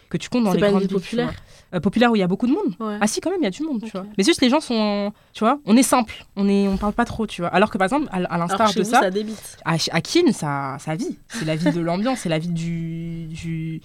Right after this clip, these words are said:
Speaker 1: du m'as-tu vu, tu vois. Donc, euh, donc voilà. Mais c'est intéressant de dire que, voilà, ce truc de, d'insolence, c'est un truc qui est pas forcément, par exemple, les Ivoiriens, c'est un peuple qui est
Speaker 2: Oui, naturellement.
Speaker 1: Voilà, naturellement, tu vois.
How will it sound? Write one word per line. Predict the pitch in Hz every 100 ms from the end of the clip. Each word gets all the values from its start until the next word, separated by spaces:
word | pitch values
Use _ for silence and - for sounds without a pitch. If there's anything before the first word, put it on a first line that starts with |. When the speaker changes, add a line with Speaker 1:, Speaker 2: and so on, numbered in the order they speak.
| -
Speaker 1:
du | 170
m'as-tu | 170 170 -
vu, | 254 285
tu | -
vois. | 175 175 214 - 165
Donc, | 165 170
euh, | 156 151 147 147 147 - 85
donc | - 160 151
voilà. | 147 175 294 - -
Mais | 175
c'est | 220
intéressant | 220 285 359
de | 226
dire | 196 220
que, | 208
voilà, | 202
ce | -
truc | - 196
de, | 170 165 160
d'insolence, | 165 170 - 190 220 240 - _ _ -
c'est | 170
un | 160
truc | 220
qui | 185
est |
pas | 196 190
forcément, | 202 - 185 196
par | - -
exemple, | 175 214
les | 170
Ivoiriens, | 165 190
c'est | 220 156
un | 147
peuple | 147 185
qui | - 151 139 135 120 113
est | -
Speaker 2:
Oui, | 226 202
naturellement. | 180 - 175 180
Speaker 1:
Voilà, | 185 180
naturellement, | 165 160 170 170 175
tu | -
vois. | -